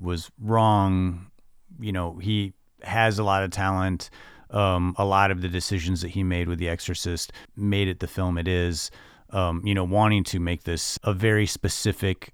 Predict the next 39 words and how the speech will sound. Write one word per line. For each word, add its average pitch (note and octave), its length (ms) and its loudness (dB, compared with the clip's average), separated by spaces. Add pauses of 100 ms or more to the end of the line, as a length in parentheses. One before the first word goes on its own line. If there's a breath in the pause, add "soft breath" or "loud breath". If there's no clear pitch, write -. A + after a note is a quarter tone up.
movie F#2+ 540 0
that E2+ 200 -4 (200)
doesn't F#2 640 0 (380 loud breath)
rely F2+ 500 2
on F2 200 0
just F2 220 -4
scares F2 540 -2
and, F2 520 -4
you G#2 120 0
know, F2 180 -4 (100)
takes - 340 -2
you G#2 120 4
into F#2 400 0
this E2+ 200 -4
world. F2 240 -2
Like, F2 160 -4
treat C#3 280 4
it A#2+ 240 6 (320 loud breath)
as A2 160 4
if G#2+ 160 0
this G2+ 220 0
is F#2 180 -2
a, E2+ 240 0 (260)
you G#2 140 -2
know, F2+ 140 -2
historical G2+ 680 -2
document. E2 760 -4 (280 loud breath)
There's A#2+ 220 2
a A2+ 40 2
lot A2 200 6
to G2+ 80 -2
be F#2 120 -2
said G2 260 0
for - 140 -4
that, E2+ 260 0
but E2+ 180 -2
yeah, G2 180 0
his, F#2 360 -4 (360 loud breath)
his, G#2 320 2